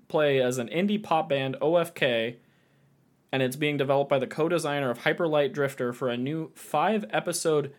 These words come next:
music biopic series. So it had kind of this, like, tongue-in-cheek writing style,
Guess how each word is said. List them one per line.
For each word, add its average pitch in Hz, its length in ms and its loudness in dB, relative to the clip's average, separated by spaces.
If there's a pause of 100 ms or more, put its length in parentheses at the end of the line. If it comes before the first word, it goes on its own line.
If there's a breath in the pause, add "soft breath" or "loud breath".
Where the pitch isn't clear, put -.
(100 soft breath)
music 175 600 -4
biopic 131 720 -2
series. 98 680 -6 (540 soft breath)
So 165 200 2
it 160 120 2
had 190 240 4
kind 190 160 4
of 170 80 2
this, 147 160 0
like, 123 160 -2
tongue-in-cheek 190 1040 -2 (440)
writing 165 520 2
style, 156 800 2